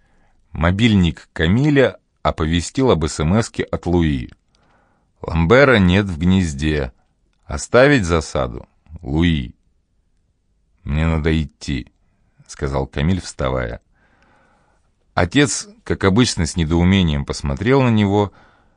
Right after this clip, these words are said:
Казалось, его удивляло, что время так быстро проходит, и сыну уже пора уходить.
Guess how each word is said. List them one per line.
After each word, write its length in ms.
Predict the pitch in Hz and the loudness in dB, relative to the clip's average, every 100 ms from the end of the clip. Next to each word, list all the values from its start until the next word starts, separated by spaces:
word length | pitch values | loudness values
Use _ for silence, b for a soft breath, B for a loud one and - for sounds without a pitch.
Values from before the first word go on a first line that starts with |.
| b _ | b _
Казалось, 500 | 90 85 95 85 - | -2 2 2 0 -4
его 260 | 87 85 85 | -4 -2 -2
удивляло, 540 | 80 85 101 101 78 | -2 -2 2 2 2
что 260 | - - 73 | -4 -10 -6
время 320 | 82 87 76 | -4 -2 -4
так 220 | 71 69 | -6 -4
быстро 380 | 85 87 - 67 | -4 -4 -8 -8
проходит, 560 | - 73 120 131 - | -6 -6 -4 -4 -6
и 60 | 69 | -10
сыну 380 | - 107 104 76 | -4 -2 0 -2
уже 220 | 71 87 | -2 -4
пора 300 | - 73 78 | 0 0 0
уходить. 580 | 69 - 78 69 62 | -2 -4 -6 -8 -12